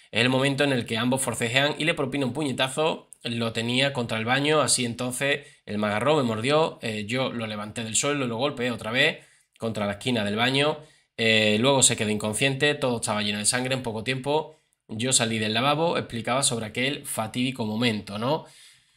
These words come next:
Bueno, pues esas serían las tres imágenes, ¿no? Eh, tres imágenes que al final, eh, bueno, yo creo que hablan por sí solas. Estuvo cerca del, del mom-, del momento kayak, en el cual adquiere un kayak por mil euros, eh,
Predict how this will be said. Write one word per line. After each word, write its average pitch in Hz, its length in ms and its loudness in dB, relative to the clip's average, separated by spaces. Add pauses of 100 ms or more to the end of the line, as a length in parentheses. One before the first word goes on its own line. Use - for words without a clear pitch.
(120)
Bueno, 139 280 4
pues 131 220 2
esas 143 120 4
serían 147 220 4
las 143 120 4
tres 139 260 4
imágenes, 131 500 4
¿no? 127 400 0
Eh, 110 160 -2
tres 120 240 -2
imágenes 135 460 0
que 139 100 0
al 113 80 -2
final, 131 600 0
eh, 107 460 -4 (220)
bueno, 123 400 -4
yo 123 160 -2
creo 123 120 -4
que 127 60 0
hablan 120 220 0
por 113 140 -6
sí 120 140 0
solas. 131 320 2
Estuvo 117 260 -6
cerca 117 320 -4
del, 110 360 -4
del 110 640 -6 (220)
mom-, 107 540 2
del 113 140 4
momento 113 440 2
kayak, 135 560 6 (680)
en 110 200 -2
el 104 200 -4
cual 113 300 0
adquiere 117 420 2
un 113 100 -2
kayak 107 340 0
por 104 140 -4
mil 113 160 2
euros, 139 420 6 (380)
eh, 101 720 0